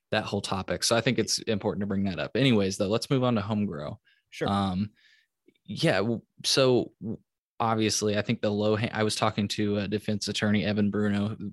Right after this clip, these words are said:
Speaker 1: by the way, just, I don't mean to keep plugging other podcasts, but we did two podcasts with Evan Bruno, folks. So if you wanna check that out, it's great.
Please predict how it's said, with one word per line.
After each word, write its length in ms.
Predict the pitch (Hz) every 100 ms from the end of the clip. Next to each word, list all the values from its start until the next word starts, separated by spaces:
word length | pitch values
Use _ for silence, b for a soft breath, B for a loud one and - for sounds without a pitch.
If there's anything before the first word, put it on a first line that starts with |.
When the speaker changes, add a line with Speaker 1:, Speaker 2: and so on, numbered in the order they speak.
| -
Speaker 1:
by 140 | 110
the 80 | 104
way, 220 | 101 98 98
just, 240 | 98 -
I 80 | 98
don't 120 | 104
mean 120 | 101 101
to 120 | 95 -
keep 240 | 104 -
plugging 320 | 101 101 101 98
other 160 | 90
podcasts, 640 | - 98 143 - 69 - -
but 120 | - _ _ B B -
we 120 | 98
did 180 | 101 101
two 220 | - 117
podcasts 580 | - 101 - 98 98 -
with 80 | 85
Evan 240 | 98 101
Bruno, 300 | 101 98 95
folks. 320 | - 98 -
So 120 | -
if 120 | 95 -
you 80 |
wanna 140 | 104 101
check 220 | - 101 -
that 200 | 98 98
out, 240 | 92 -
it's 180 | - -
great. 460 | - 110 104 101